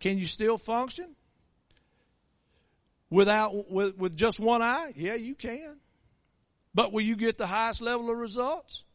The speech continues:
No, you won't. All right, so if the body is lacking a member, and we're talking about the gifts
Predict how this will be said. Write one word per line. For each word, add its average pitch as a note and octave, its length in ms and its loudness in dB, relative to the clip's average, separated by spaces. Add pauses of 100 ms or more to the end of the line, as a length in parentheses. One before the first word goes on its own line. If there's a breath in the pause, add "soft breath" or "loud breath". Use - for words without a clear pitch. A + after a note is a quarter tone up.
No, C3 200 -8
you A3+ 180 -4
won't. D4+ 300 -8 (600 loud breath)
All F#3+ 120 8
right, C#4 180 4
so A#3+ 340 4
if A3 200 2
the G#3+ 120 -2
body D4 360 0
is B3+ 180 -2
lacking A#3 460 -2
a G3+ 100 0
member, A3 360 2
and F3+ 100 -4
we're G#3 80 2
talking A#3 240 0
about A#3+ 160 -2
the C4+ 60 -12
gifts A3+ 600 -6